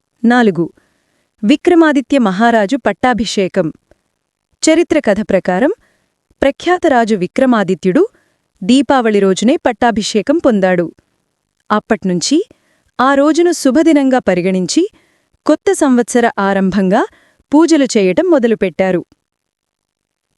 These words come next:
ఇంటిని శుభ్రపరిచి, అలంకరించి రంగోళీలు వేస్తారు. సాయంత్రం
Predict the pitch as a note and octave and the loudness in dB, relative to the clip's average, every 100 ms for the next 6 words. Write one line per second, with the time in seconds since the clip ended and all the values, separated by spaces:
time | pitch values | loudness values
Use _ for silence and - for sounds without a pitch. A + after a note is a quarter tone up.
0 | - D4 F4 F#4 F4+ - F#3 G3+ G3+ F3+ | 0 2 2 0 0 -2 -2 -2 -2 -4
1 | - E4+ - _ _ - A3 C4 D4+ A#3+ | -2 -2 -4 _ _ -6 -2 0 0 0
2 | G3 E3+ - A#3+ - _ - G#3+ C4 C#4+ | -2 -4 -2 -2 -4 _ -2 0 2 2
3 | D4 C4 E4 C#4+ G#3 - F#3+ F3+ - _ | 2 2 2 0 0 -2 -2 -4 -8 _
4 | _ _ _ _ _ - - B3+ C#4+ F4+ | _ _ _ _ _ -14 -4 -2 0 -2
5 | F4 | 0